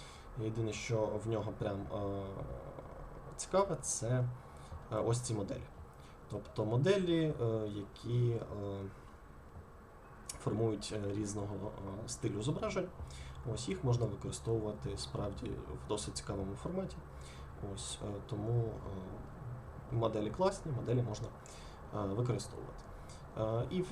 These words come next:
іншому ж я б не сказав, що він вирізняється якимось там, е, фантастичним, там, не знаю, функціоналом, там, чи ще чимось. Е, обмежений, е, такий,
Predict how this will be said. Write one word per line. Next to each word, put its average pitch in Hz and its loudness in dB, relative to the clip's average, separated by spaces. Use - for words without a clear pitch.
іншому 196 6
ж 160 0
я 233 6
б 185 4
не 170 6
сказав, 139 8
що 120 4
він 113 6
вирізняється 101 2
якимось 98 0
там, 98 0
е, 101 -2
фантастичним, 117 2
там, 95 -2
не 98 -4
знаю, 95 -2
функціоналом, 104 6
там, - -4
чи - -8
ще 131 6
чимось. 107 0
Е, 113 2
обмежений, 214 6
е, 120 8
такий, 107 -2